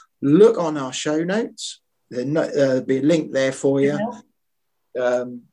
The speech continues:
Speaker 1: yeah, go to the site and see what, and order what your, your new dry suit and that.
Speaker 2: Yeah, yeah, and Fourth Element have got great customer service, so yeah, just drop them an email if you've got any questions as well.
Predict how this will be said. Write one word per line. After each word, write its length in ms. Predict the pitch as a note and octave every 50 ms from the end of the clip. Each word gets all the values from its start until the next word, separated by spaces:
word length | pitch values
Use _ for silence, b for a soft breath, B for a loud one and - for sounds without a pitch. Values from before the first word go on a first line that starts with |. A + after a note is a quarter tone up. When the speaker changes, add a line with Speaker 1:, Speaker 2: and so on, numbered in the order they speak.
| _ _ -
Speaker 1:
yeah, 200 | - C#3+ C3+ - - - _ _ _ _ _ _ _ _ -
go 140 | C#3 B2+ B2+
to 220 | B2+ - - B2+
the 100 | A#2+ C3+
site 340 | C#3+ - D#3 D#3 D#3+ D3 -
and 280 | - E3 D#3+ D#3+ D3 - _ _ _ _ _ _ _ B B B B B _ _ _ -
see 260 | - - E3 D#3+ E3
what, 200 | D3 - - -
and 140 | D#3 D3+ E3+
order 280 | E3+ F3+ F3+ F3+ F3
what 160 | D#3+ E3+ -
your, 220 | - E3 E3+ E3+ E3 -
your 120 | E3 D#3+ E3+
new 160 | F3+ F3+ F3+
dry 240 | F3 F3 F3+ G3 A3
suit 260 | A3 - - - -
and 120 | - G#3+ G#3+
that. 120 | A3 - _ _ _ _ _ _ _ _ -
Speaker 2:
Yeah, 160 | D4 C4 G#3+ G#3+ G#3+ A3 - _ _ -
yeah, 200 | C#4+ C#4+ B3+ -
and 100 | A#3 A3+
Fourth 220 | - D4+ C4+ -
Element 260 | C#4 B3 B3+ A#3+ A#3+ A3+
have 100 | G#3+ A3+
got 120 | - -
great 240 | A#3 B3+ A#3+ - -
customer 320 | G#3 A3 G#3+ - G#3+ G3+
service, 560 | F3+ - G3+ F#3 F#3 F3+ G3+ G3 G3 - -
so 220 | - G#3+ G3 F#3+ F#3+ F#3+ - - -
yeah, 220 | G#3 E3 D#3 - - G3
just 180 | - G#3+ G#3+ -
drop 200 | - G3 - -
them 120 | G3+ G3
an 60 | G3
email 360 | G3 G3 G3 G3+ G3+ G3+ G3+ G3
if 40 | G3+
you've 80 | G3+ -
got 100 | - G#3+
any 120 | A3 A#3
questions 540 | A3 C4 D4+ - - - F3 E3+ E3+ E3+ -
as 120 | F3 - -
well. 280 | - - - - _